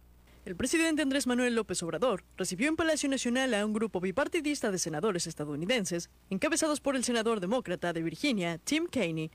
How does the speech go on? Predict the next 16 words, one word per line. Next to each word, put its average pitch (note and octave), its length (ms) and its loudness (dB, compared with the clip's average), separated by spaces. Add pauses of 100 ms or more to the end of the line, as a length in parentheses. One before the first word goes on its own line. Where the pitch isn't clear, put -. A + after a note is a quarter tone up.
(120)
y E3+ 60 0
el E3+ 60 -2
senador D#4 320 2
republicano A#3 600 0
de F3 100 0
Ohio, F3+ 520 0
Rob A3+ 320 0
Portman. A3 420 0 (680)
Entre E3 220 -4
diversos E3 380 -2
temas F3 320 0
que D4+ 140 2
incumben A3 440 0
a E3 100 0
ambas D#3 200 -2
naciones, F3 500 0